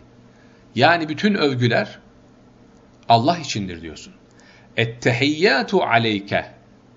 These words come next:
Burada da, e, bütün övgüler senin üzerine olsun diyorsun. Mana olarak,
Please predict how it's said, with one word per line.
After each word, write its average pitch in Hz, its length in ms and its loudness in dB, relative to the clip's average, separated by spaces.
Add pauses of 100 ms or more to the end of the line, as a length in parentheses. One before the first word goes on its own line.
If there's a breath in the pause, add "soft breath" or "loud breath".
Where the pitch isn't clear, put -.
(880 soft breath)
Burada 151 340 0
da, 196 340 -2 (1500)
e, 120 760 0
bütün 160 800 2 (220)
övgüler 160 640 4 (380)
senin 175 320 0
üzerine 160 420 2
olsun 113 480 -4 (200)
diyorsun. 101 380 -4 (1700 loud breath)
Mana 214 580 4
olarak, 151 500 -2